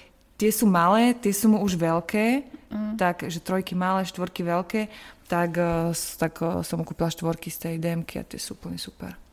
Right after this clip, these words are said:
Speaker 2: Tie sú fajn. <laughs> Inak tie máme aj my, tie štvorky už. <laughs>
Speaker 1: To sú stehienka
Speaker 2: Takže
Speaker 1: proste.
Speaker 2: áno, áno, áno. Ono to moc cez tie stehna všetko nezapne, no. A inak ešte potom je jedna taká ekolo-, ekologická bomba, o ktorej som nevedela.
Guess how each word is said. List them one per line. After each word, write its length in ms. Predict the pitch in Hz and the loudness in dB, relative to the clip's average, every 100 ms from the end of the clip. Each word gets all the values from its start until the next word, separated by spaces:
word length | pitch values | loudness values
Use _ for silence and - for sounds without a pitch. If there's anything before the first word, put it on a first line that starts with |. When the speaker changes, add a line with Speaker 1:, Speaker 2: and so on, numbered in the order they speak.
| _ | _
Speaker 2:
Tie 100 | - | -8
sú 140 | 208 196 | -6 -6
fajn. 360 | - 175 175 220 | -6 -4 -4 -4
<laughs> 120 | 214 | 2
Inak 260 | 254 226 - - - | 2 2 -6 -20 -20
tie 140 | - 196 | -14 -8
máme 240 | 190 185 | -6 -6
aj 100 | 170 | -6
my, 140 | 180 180 | -8 -10
tie 160 | - 185 | -12 -14
štvorky 480 | - 180 185 - | -14 -16 -16 -16
už. 240 | 208 220 - _ _ 339 | -16 -16 -20 _ _ 2
<laughs> 640 | 240 - 988 - 1017 988 880 622 - - - - - - - | 2 2 -2 -6 -8 -12 -14 -18 -20 -18 -6 0 0 0 -4
Speaker 1:
To 80 | - | -2
sú 140 | 233 247 | -2 -2
stehienka 640 | - 262 294 311 - 226 | 4 6 6 4 8 8
Speaker 2:
Takže 80 | 254 | 8
Speaker 1:
proste. 360 | 220 214 - 226 269 | 2 2 6 10 10
Speaker 2:
áno, 320 | 277 285 254 | 12 12 12
áno, 180 | 262 240 | 12 10
áno. 200 | 220 208 202 | 6 0 -2
Ono 140 | 240 | -2
to 100 | 247 | -2
moc 160 | 247 226 | -4 -4
cez 220 | - 240 | -6 -8
tie 100 | - | -6
stehna 400 | 226 226 240 233 | -8 -2 0 0
všetko 380 | 220 226 208 202 | -2 -8 -10 -8
nezapne, 560 | 190 190 185 175 156 | -8 -6 -8 -6 -6
no. 240 | 151 170 208 - - - | -6 -8 -12 -14 -14 -4
A 100 | 190 | 0
inak 160 | 208 214 | 2 2
ešte 200 | 214 202 | 0 -2
potom 300 | 202 233 240 | -4 -2 0
je 240 | 175 160 | 2 0
jedna 160 | 156 160 | 0 -2
taká 260 | 160 - 160 | -4 -6 -6
ekolo-, 540 | 156 151 165 160 160 - | -6 -6 -4 -4 -6 -10
ekologická 960 | - 175 220 202 196 - - 185 175 | -10 -6 -4 -2 -4 -8 -8 -4 -4
bomba, 480 | - 180 170 165 165 | -4 -4 -2 0 -2
o 80 | 170 | -2
ktorej 240 | - 180 180 | -6 -8 -8
som 140 | 185 | -6
nevedela. 640 | 175 165 165 160 147 165 | -4 -4 -4 -4 -6 -8